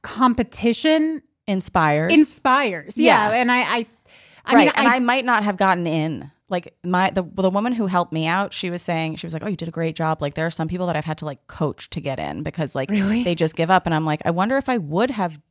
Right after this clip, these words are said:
Speaker 2: done that if I didn't know that Emily had already been through it."
Speaker 1: And I survived.
Speaker 2: Yes.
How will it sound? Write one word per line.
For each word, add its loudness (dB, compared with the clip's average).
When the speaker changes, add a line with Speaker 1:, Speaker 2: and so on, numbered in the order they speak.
Speaker 2:
done 0
that 4
if -6
I 2
didn't -4
know 0
that 0
Emily -2
had -2
already -2
been -10
through -6
it." -12
Speaker 1:
And 4
I 2
survived. -2
Speaker 2:
Yes. -2